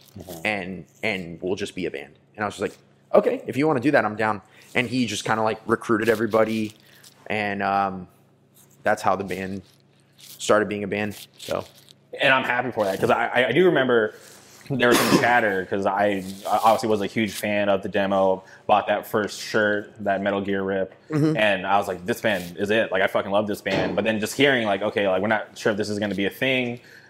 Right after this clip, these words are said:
Speaker 1: uh, kinda bummed me out. But then to see you guys, you know, start playing shows and be more active, and now here we are, and I get to see you guys live for the first time, that, that has me really excited.
Speaker 2: Yeah, thanks, man. Yeah, it should be cool. Um,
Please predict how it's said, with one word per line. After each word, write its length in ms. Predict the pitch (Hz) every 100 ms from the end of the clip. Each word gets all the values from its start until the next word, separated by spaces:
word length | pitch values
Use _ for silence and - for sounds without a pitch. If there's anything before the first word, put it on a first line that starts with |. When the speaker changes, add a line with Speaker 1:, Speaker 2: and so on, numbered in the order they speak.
| -
Speaker 1:
uh, 180 | 98 95
kinda 200 | 117 113
bummed 180 | 110 110
me 120 | 104
out. 480 | 104 104 101 - 95
But 100 | 110
then 140 | 110
to 60 | 107
see 180 | 151
you 80 | 135
guys, 420 | 117 101 101 92
you 120 | 104 98
know, 220 | 92 92
start 280 | - 113 -
playing 220 | 117 110
shows 240 | 101 95
and 180 | 92 92
be 100 | 107
more 140 | 101
active, 280 | 98 90 92
and 80 | 92
now 160 | 95 92
here 120 | 101
we 120 | 95
are, 120 | 101 98
and 80 |
I 60 | 90
get 140 | 92
to 60 | -
see 120 | -
you 80 | 98
guys 180 | 92 92
live 220 | 101 101
for 80 | 98
the 60 |
first 260 | 90 87 87
time, 320 | 87 85 87
that, 260 | 87 90 - - - -
that 80 |
has 100 | 101 98
me 80 |
really 200 | 95 92 87
excited. 480 | - 90 87 80 85
Speaker 2:
Yeah, 200 | 117 120
thanks, 260 | - 123 -
man. 180 | 98 101
Yeah, 380 | 113 127 101 101
it 120 | -
should 120 | -
be 100 | 127
cool. 320 | - 123 123 - _ _ -
Um, 420 | 104 101 101 98